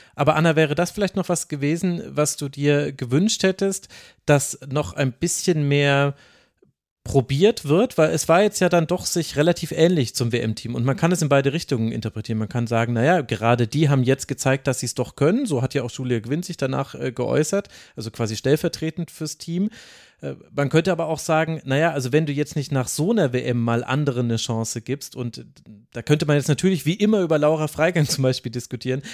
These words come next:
aber man kann sie auch zum Beispiel nur als Symbol nehmen für ja eine Reihe von Spielerinnen, die sich ja dann vielleicht auch denken könnte,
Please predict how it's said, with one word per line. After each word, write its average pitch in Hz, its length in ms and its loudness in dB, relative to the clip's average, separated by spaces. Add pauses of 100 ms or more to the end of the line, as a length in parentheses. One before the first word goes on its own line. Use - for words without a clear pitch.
(100)
aber 127 180 4
man 127 100 0
kann 160 140 2
sie 160 100 -2
auch 151 40 -2
zum 151 120 -2
Beispiel 143 260 2
nur 139 120 2
als 135 140 -6
Symbol 139 420 0
nehmen 113 200 0
für 127 140 -2
ja 120 220 0 (180)
eine 131 200 -4
Reihe 156 260 2
von 110 180 -2
Spielerinnen, 123 580 -4 (380)
die 131 80 -2
sich 135 180 -4
ja 135 120 2
dann 127 160 4
vielleicht 120 520 0
auch 143 280 2
denken 139 420 -2
könnte, 165 500 2